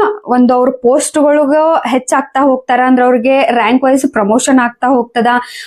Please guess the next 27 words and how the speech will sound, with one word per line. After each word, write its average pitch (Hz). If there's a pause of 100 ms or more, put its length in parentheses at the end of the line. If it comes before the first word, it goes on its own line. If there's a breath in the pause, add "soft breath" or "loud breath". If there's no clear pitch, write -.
ಆ 226
ಪ್ರಮೋಷನ್ 233
ಜೊತೆ 247
ಜೊತೆ 240
ಅವ್ರದ್ದು 247
ಬೇಸಿಕ್ 214
ಪೇನು 262
ಹೆಚ್ಚಾಗ್ತೈತಿ, 262
ಜೊತೆಗೆ 233
ಉಳಿದಂತ 277 (200)
ಅಲೋವೆನ್ಸಸ್ 262
ಕೂಡ 233 (120)
ರ್ಯಾಂಕ್ 285
ವೈಸ್ 294
ಹೆಚ್ಚಾಗ್ತಾ 294
ಹೋಗ್ತದ. 202 (760 loud breath)
So 427
ಹಿಂಗಾಗಿ 359 (1000)
ಬೇಸಿಕ್ 339
ಪೇ 381
ಬಂದ್ಬಿಟ್ಟ 339 (220)
ಫಿಫ್ಟಿ 320
ಸಿಕ್ಸ್ 311
ತೌಸಂಡ್ 294
ಆ್ಯಂಡ್ 370
ಹಂಡ್ರೆಡ್ 254
ರುಪೀಸ್ 262